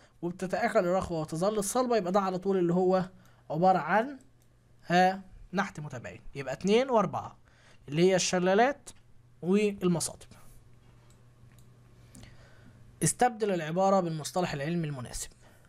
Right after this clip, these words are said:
صناعات كيميائية أساسها البترول أو مشتقات البترول، يبقى البتروكيماويات.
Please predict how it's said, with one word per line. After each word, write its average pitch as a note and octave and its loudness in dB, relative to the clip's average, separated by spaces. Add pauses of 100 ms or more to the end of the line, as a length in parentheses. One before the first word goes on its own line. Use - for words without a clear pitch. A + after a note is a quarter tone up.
(160)
صناعات F#3+ 2
كيميائية F#3 0
أساسها E3+ -2
البترول A3 0
أو F3+ 4
مشتقات F3+ -2
البترول، G3+ 2 (640)
يبقى F#3 6
البتروكيماويات. F3+ 0